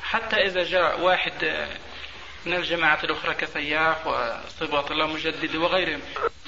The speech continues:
بينما الشيخ جميل إنما يأتي عند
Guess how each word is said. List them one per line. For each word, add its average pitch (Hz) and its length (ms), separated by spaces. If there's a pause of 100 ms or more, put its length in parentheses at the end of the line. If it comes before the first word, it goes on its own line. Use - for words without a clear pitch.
(420)
بينما 196 360
الشيخ 175 300
جميل 160 380 (560)
إنما 233 320
يأتي 233 240
عند 233 220